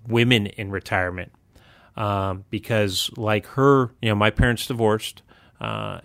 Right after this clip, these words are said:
it, it's amicable. I'm still very, very close with both of 'em. Um, but my mom raised, you know, had the Monday through Friday of getting the kids ready for school, going to work and all that. So I have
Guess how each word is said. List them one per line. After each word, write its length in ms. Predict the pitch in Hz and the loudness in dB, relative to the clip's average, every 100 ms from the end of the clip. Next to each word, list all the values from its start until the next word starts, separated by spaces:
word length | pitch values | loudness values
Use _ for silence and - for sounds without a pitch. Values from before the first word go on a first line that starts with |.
| - | -6
it, 100 | 117 | -4
it's 320 | - 120 - | -4 -4 0
amicable. 600 | 107 104 - 107 107 104 | 0 0 -2 2 2 2
I'm 140 | 98 | 0
still 240 | - - 101 | -4 -2 0
very, 260 | 107 107 | 0 -2
very 200 | 107 104 | 0 0
close 320 | 98 113 101 | 0 -4 -4
with 160 | 101 92 | -6 -4
both 240 | 110 101 | -2 -2
of 80 | 95 | -2
'em. 180 | 95 90 - _ - | -4 -4 -10 _ -10
Um, 120 | 107 | -4
but 140 | 101 104 | 0 4
my 140 | 117 | 4
mom 280 | 113 107 101 | 6 4 4
raised, 500 | 104 101 98 - - _ - | 2 2 -2 -8 -14 _ -16
you 300 | 117 107 104 | -12 -6 -6
know, 200 | 101 - 151 117 107 95 110 | -6 -8 -16 -12 -8 -8 -6
had 180 | - 120 | -2 0
the 60 | 104 | 2
Monday 320 | 101 104 95 | 2 2 2
through 200 | - 98 | 0 -6
Friday 460 | - 113 104 98 | 0 4 4 2
of 120 | 92 98 | -2 -4
getting 200 | 101 98 | -4 -4
the 80 | |
kids 300 | 95 110 90 | -6 -6 -4
ready 160 | 110 98 | -2 -2
for 160 | - 98 | -4 -8
school, 280 | - 107 | -4 -4
going 260 | 95 101 98 | -2 -2 -2
to 60 | 95 | -2
work 260 | 101 92 | -2 -2
and 100 | 92 | -4
all 160 | 92 92 | -4 0
that. 260 | 98 98 | 2 2
So 160 | - 104 | 0 -2
I 120 | 98 | 0
have 240 | 104 90 | 0 0